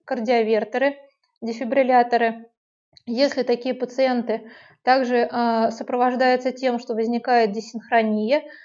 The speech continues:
сокращение, и, э, улучшай-, увеличивается время электрической систолы,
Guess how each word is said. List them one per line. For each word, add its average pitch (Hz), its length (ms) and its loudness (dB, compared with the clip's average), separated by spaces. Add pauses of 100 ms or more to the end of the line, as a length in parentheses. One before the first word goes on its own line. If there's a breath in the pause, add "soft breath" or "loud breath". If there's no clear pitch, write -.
(120)
сокращение, 277 840 -2 (300 loud breath)
и, 262 140 -4
э, 240 640 4
улучшай-, 262 800 0
увеличивается 254 840 -2
время 247 400 0
электрической 240 680 -6
систолы, 226 720 -4